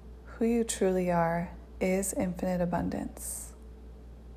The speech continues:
And who you truly are is a money magnet.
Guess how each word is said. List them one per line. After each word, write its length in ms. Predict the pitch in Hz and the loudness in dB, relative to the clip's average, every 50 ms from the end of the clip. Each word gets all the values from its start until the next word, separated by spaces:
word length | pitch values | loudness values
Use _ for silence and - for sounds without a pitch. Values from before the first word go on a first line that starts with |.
| - - - - - - - - - - - - - - - | -16 -16 -16 -16 -16 -16 -16 -16 -16 -16 -16 -16 -16 -4 -2
And 140 | 190 180 180 | -2 -2 0
who 140 | - 214 | 2 4
you 140 | 214 220 226 | 6 6 6
truly 460 | 220 - - - 196 190 185 185 180 | 4 2 2 2 4 4 4 4 4
are 320 | 175 170 165 165 165 - - - | 4 6 6 4 4 0 0 0
is 640 | 185 180 180 185 196 208 220 - - - - - - - - - - - - - - - - - - - - - - - - - - - - - - - - - - - - - - - - - - - - - - - - | 0 2 2 2 0 -2 -4 -6 -8 -10 -10 -12 -14 -16 -16 -16 -16 -16 -16 -16 -16 -16 -16 -16 -16 -16 -16 -16 -16 -16 -16 -16 -16 -16 -16 -16 -16 -16 -16 -16 -14 -14 -14 -14 -14 -14 -14 -14 -14 -16 -16 -16 -16 -12 -4
a 100 | - 185 180 | -2 0 2
money 560 | 175 175 170 175 175 185 202 214 226 240 233 | 4 4 4 4 4 2 2 2 0 0 0
magnet. 840 | 220 220 185 190 190 190 190 202 226 294 370 - - - - - | 0 0 0 0 -2 -2 -2 0 0 -2 -2 -4 -8 -10 -10 -10